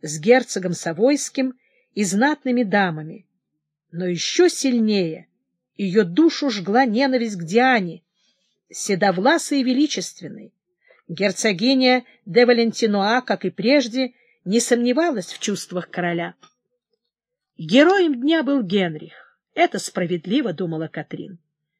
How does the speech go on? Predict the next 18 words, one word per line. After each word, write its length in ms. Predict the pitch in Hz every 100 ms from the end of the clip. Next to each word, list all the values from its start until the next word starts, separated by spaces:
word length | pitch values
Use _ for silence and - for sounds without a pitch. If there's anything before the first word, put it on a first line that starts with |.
| _ _ _ _
Он 260 | - 208 214
выглядел 600 | 202 269 240 247 220 240
великолепно 960 | 190 226 240 233 233 285 285 - 180 165
на 160 | 170
норовистом 680 | 196 196 202 220 - - 220
жеребце, 720 | 180 185 165 - - 302 269 _ _ _ _
подаренном 680 | 190 175 269 277 269 262 220
герцогом 580 | 160 226 214 - 196 190
Савойским. 800 | - 180 185 175 - - 214 - _ _ _ _ _ _ _ _ _ _ _ -
Он 240 | 214 240
выбрал 380 | 214 277 254 254
себе 300 | - 226 247
в 60 |
противнике 640 | 254 233 - 269 247 247 240
молодого 460 | 214 208 196 247 233
капитана 560 | 214 214 180 233 240
шотландской 640 | 214 190 190 220 214 - 180
гвардии, 720 | 170 185 202 185 233 285